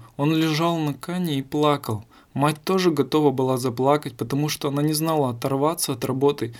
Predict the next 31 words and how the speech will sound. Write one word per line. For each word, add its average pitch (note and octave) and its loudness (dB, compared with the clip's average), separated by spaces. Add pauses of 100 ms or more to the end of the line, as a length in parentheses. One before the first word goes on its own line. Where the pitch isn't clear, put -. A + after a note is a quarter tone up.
(260)
и C#3+ -2
пойти C#3+ 4
утешить C#3+ -4
сына. A#2+ -2 (1400)
Мать D#3 -2
тоже F#3 0
готова C#3+ 4
была B2+ 0
заплакать, B2 -2
потому C3+ -4
что D3+ -4
она D3+ 0
не D#3 -2
могла D#3+ -2
оторваться D#3 -2
от A#2+ -4
работы C3 -2
и A#2 -6
пойти B2+ -6 (260)
утешить B2+ -6
сына. A2 -2 (140)
И - -4
вдруг D3 0 (220)
мальчик D3 2
перестал C#3+ 0
плакать. B2+ -2 (240)
Мать B2 0
подняла C3+ -2
голову C3 0
и A#2+ 2
увидела, A#2+ 0